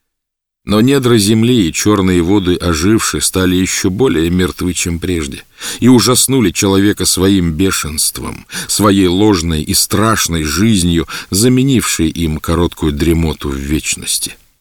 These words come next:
И в этом свирепом, беспорядочном смятении лишь одно было неподвижно и верно, и давало смысл всему видимому ужасу:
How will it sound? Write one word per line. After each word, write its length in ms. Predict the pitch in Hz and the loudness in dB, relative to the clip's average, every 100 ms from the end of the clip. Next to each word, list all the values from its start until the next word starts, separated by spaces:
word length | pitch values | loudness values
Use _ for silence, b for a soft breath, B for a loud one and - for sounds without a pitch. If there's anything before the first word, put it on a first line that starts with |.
| _ _ _ _ _ _ _ _ | _ _ _ _ _ _ _ _
И 60 | 78 | 0
в 60 | |
этом 240 | 95 90 85 | 0 0 -2
свирепом, 560 | - 90 95 80 73 | 0 2 2 0 -4
беспорядочном 760 | 71 85 - 87 90 80 85 80 | -4 -4 -2 0 0 -2 -4 -4
смятении 640 | - 82 - 92 82 76 B B B | -2 -2 0 0 0 -2 B B B
лишь 260 | 90 101 - | 0 2 2
одно 320 | 95 85 98 | 0 0 0
было 260 | 85 87 82 | 2 2 2
неподвижно 840 | 85 80 85 80 87 95 80 78 | 0 0 -2 -2 2 2 0 -4
и 220 | - 80 | -4 -4
верно, 680 | 76 76 90 78 64 - - B B - | -2 0 0 0 -6 -12 -12 B B 0
и 160 | 95 | 0
давало 440 | - 104 98 107 87 | 2 0 2 2 2
смысл 480 | - 101 113 - 58 | 0 0 0 0 -4
всему 540 | - - 98 101 80 | -4 0 2 2 0
видимому 720 | 73 95 85 85 82 76 78 | 0 0 2 0 0 -2 -6
ужасу: 560 | - 95 78 - - - | -2 -2 0 -2 -4 -8